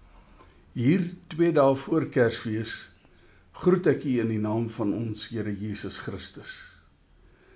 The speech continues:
Sy naam is heilig, want hy is die Seun van God. God se naam is heilig,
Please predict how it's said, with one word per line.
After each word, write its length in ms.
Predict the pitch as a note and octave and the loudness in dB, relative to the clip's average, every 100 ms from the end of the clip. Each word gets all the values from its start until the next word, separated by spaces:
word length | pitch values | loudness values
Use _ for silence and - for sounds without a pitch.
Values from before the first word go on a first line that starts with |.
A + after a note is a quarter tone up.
| _ _ | _ _
Sy 380 | - - E3 F#3+ | -14 4 6 8
naam 320 | E3 C3+ C#3+ C3 | 6 4 4 2
is 100 | A#2+ | 2
heilig, 480 | A2 D#3+ C3 G2+ - - - - _ _ _ _ _ _ - | 2 4 4 0 -10 -16 -20 -20 _ _ _ _ _ _ -2
want 320 | C3+ C3 A#2 | 4 6 6
hy 60 | B2 | 6
is 140 | B2 - | 4 2
die 80 | C3+ | 0
Seun 380 | - C3 A#2+ A2+ | 6 8 8 6
van 180 | C#3+ A#2+ - | 4 2 4
God. 240 | F3+ - - - _ _ _ _ _ _ _ - - - _ - | 2 2 -6 -20 _ _ _ _ _ _ _ -20 -20 -20 _ 8
God 180 | A#3+ A#3+ | 8 8
se 240 | - D#3+ | 4 4
naam 320 | A#2 A2 G#2+ | 6 2 0
is 140 | G#2+ G#2+ | 0 -2
heilig, 400 | G2+ G2+ G2+ | -2 -6 -12